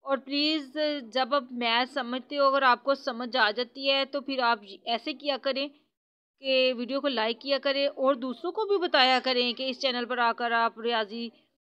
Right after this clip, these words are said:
जो है वो सीखो, ताकि वो जो है ना वो सीख कर रियाजी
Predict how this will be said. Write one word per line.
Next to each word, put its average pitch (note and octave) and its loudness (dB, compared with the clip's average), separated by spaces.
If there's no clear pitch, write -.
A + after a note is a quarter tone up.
जो B3 -2
है A#3+ 2
वो A#3 -2
सीखो, A#3 -8
ताकि A#3+ -2
वो A3 -2
जो A#3 -4
है A3 -4
ना A#3 -2
वो A3+ -6
सीख A3 -12
कर C4+ 0
रियाजी B3 -2